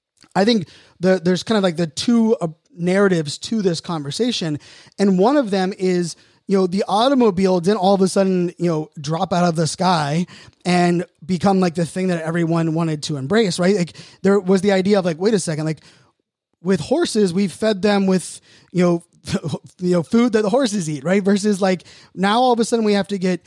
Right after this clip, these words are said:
you know, gas, or we have to get, you know, a renewable, uh, resource. And then, like, how are these gonna scale? And then let's face it, they, they weren't thinking, like, what, what effect does this have on the environment, right? Like, the fact that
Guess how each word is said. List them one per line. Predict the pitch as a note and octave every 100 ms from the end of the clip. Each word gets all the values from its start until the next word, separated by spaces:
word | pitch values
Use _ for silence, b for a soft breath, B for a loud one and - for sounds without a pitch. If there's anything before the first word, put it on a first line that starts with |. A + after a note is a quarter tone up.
| b b
you | - F3+
know, | D#3+
gas, | D3+ F#3+ G#3 G#3+ F3+ -
or | E3+ E3+
we | E3+
have | F#3 F3+
to |
get, | F3+ F3+ F3
you | F3
know, | E3+ E3+
a | D#3+
renewable, | F3+ G3 G#3+ G3 F3+ F3 E3
uh, | D#3+ D3+
resource. | F3+ D4+ - G3 D#3+ D#3
And | G3
then, | G3
like, | F#3 - b b b
how | A#3+ C4+
are | C4
these | A#3+ G3
gonna | G#3+ F3+
scale? | - - A#3 B3 G3
And | F#3
then | G3+ F#3 b b
let's | F#3 -
face | A#3 F3
it, | E3+
they, | G3
they | F#3+
weren't | G3+ F#3
thinking, | G#3 G#3
like, | F#3 C#3+
what, | D#3+ F#3+ _ _ _ _
what | D#3+ G3+ F3
effect | - F#3+ -
does |
this | F#3+ F3+
have | G3+
on | G#3
the | G#3+
environment, | G#3 A3 C#4 F3 C#3
right? | E3
Like, | G3
the | F#3
fact | - G#3+ G#3+
that | G3 -